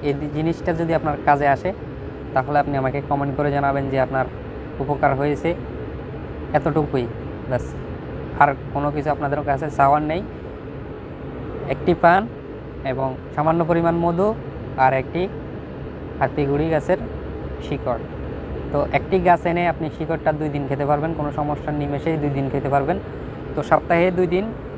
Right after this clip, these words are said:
এই টিপসটা ফলো করুন, দেখবেন আপনি পুরো সপ্তাহ নিমেষেই আপনি আমার স্ত্রীর সাথে সহবাসে লিপ্ত থাকতে পারবেন। আমি গ্যারান্টি দিলাম ইনশাল্লাহ। আশা করি আল্লাহ দানীয় জিনিসগুলা, এই গাছ গাছরা জিনিসগুলা কখনো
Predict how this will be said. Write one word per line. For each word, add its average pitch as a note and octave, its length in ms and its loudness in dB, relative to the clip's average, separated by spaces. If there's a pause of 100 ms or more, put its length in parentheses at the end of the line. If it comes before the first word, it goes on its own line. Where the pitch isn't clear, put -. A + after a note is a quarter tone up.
(220)
এই E3+ 80 0
টিপসটা E3+ 340 2
ফলো F3 240 6
করুন, F#3 260 4 (160)
দেখবেন D3 240 0
আপনি C#3+ 320 0
পুরো D#3+ 180 2
সপ্তাহ D3+ 340 4
নিমেষেই D#3+ 540 2
আপনি D3 200 2
আমার C3+ 160 4 (300)
স্ত্রীর C3 280 -4
সাথে C#3+ 200 -2
সহবাসে C3+ 360 4
লিপ্ত C3+ 260 -2
থাকতে B2+ 280 -2
পারবেন। B2 260 -2 (480)
আমি C#3+ 240 4
গ্যারান্টি C3+ 340 4
দিলাম B2 300 -2
ইনশাল্লাহ। B2 420 0
আশা B2 180 0
করি C#3+ 160 0
আল্লাহ C3+ 300 2
দানীয় C3 240 -2
জিনিসগুলা, C#3 500 2 (360)
এই C#3 140 0
গাছ C3 320 2
গাছরা C#3 280 2
জিনিসগুলা C#3 580 -2
কখনো C3+ 340 0